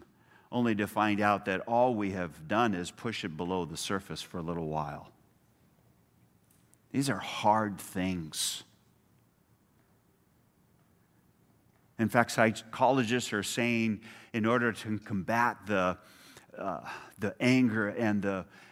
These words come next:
anxiety and the fear that so many people are expressing, they're suggesting limit your time watching T V, the news. Limit your time that you listen to the radio news.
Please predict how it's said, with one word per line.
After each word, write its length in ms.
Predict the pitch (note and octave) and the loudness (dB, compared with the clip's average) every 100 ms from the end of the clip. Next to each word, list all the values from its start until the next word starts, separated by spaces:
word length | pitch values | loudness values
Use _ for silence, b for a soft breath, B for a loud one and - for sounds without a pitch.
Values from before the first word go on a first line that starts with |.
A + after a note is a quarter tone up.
| - | -6
anxiety 760 | A2+ G2 B2 B2 B2+ A2+ A2 | -4 0 2 4 4 2 -2
and 140 | A#2 G#2+ | -2 -4
the 60 | |
fear 360 | G2+ - C#3 C3 | -4 2 2 2
that 140 | G#2 | -2
so 160 | - A#2 | -4 -2
many 160 | A2 | -2
people 380 | G#2+ B2+ A#2+ A2 | -2 -4 -4 -4
are 80 | F#2+ | -4
expressing, 720 | F#2 - A2 B2 C3+ - F#2+ | -6 -8 -4 -4 -2 -2 -2
they're 120 | G2 | -2
suggesting 840 | G2 B2 G2+ B2+ E3+ - A2 G2 D2+ - - _ _ _ _ _ _ - | -2 -4 0 0 0 2 2 0 -4 -18 -20 _ _ _ _ _ _ -12
limit 440 | G2 B2 E3 D#3 | 0 6 8 6
your 100 | B2 | 4
time 360 | A2 - A#2+ G#2+ | -4 -2 0 0
watching 460 | G2+ A2 - A2 F2+ | 0 -2 -4 -6 -6
T 200 | - G#2+ | -4 -4
V, 280 | F#2 G#2 F2 | -2 -2 -2
the 120 | F2 | -4
news. 640 | F#2+ G2+ A#2 G2+ E2 - b b b b b b - | -2 2 2 0 -4 -8 b b b b b b 0
Limit 240 | C3+ D3 | 4 4
your 140 | G#2+ | 2
time 300 | G2 B2+ A2+ | 0 2 4
that 140 | G2+ G2 | 2 0
you 120 | G#2+ | -2
listen 320 | G#2 A#2+ A2+ | 0 0 -2
to 60 | F#2+ | -2
the 120 | E2+ | -2
radio 380 | E2+ G2 F#2 E2 | -2 0 0 -2
news. 640 | E2 D#2+ C#2+ D2+ - - | -4 -4 -6 -6 -6 -8